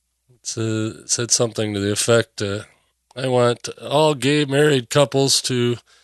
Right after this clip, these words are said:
be able to, uh, hide their guns in," I, I, it was, uh, oh,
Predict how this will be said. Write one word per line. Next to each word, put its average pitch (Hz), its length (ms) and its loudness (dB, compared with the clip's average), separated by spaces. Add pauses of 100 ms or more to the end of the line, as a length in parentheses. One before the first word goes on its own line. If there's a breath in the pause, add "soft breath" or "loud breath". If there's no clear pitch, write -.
(800 soft breath)
be 135 180 -2
able 127 280 2
to, 117 920 -2
uh, - 40 -20 (480)
hide 131 260 -4
their 120 180 -2
guns 123 560 2
in," 113 340 -2
I, 113 200 0
I, 104 300 -2 (260)
it 107 80 -8
was, 104 180 -4
uh, - 260 -6
oh, 123 240 4